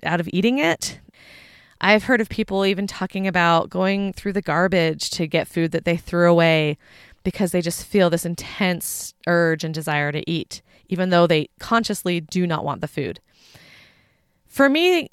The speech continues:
the difference between having, like, a desire for something versus having a compulsion for it is when I want becomes I need. If you feel like you need that cookie or that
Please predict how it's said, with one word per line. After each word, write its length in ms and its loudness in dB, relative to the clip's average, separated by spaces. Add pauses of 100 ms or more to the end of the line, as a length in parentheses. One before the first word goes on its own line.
(200)
the 120 2
difference 360 0
between 340 0
having, 540 2 (100)
like, 200 -4
a 40 -2
desire 520 4
for 180 -4
something 720 -2 (420)
versus 300 -2
having 340 2
a 80 0
compulsion 760 0
for 240 4
it 420 2 (760)
is 200 2
when 460 2 (400)
I 240 6
want 640 2 (200)
becomes 680 -2 (140)
I 160 -2
need. 680 -4 (600)
If 120 -10
you 60 -2
feel 200 2
like 200 2
you 140 -4
need 880 0
that 200 -2
cookie 540 -2
or 240 0
that 300 0